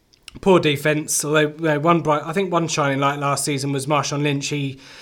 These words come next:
kind of rolled back the clock a little bit, despite, you know, a, a dodgy offensive line, Derek Carr not performing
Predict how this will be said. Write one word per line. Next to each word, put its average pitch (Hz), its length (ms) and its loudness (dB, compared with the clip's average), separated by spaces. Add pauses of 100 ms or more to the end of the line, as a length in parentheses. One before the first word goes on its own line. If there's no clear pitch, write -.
(120)
kind 147 180 0
of 131 60 -2
rolled 135 180 2
back 139 200 -2
the 131 80 -16
clock 160 240 -2
a - 20 2
little 156 200 4
bit, 156 360 -2
despite, 143 460 -2
you 147 80 -10
know, 135 160 -2
a, 131 40 0
a 131 220 -8
dodgy 147 300 -2
offensive 135 500 -4
line, 135 320 0
Derek 131 260 -4
Carr 139 280 -2
not 139 260 -6
performing 127 600 -4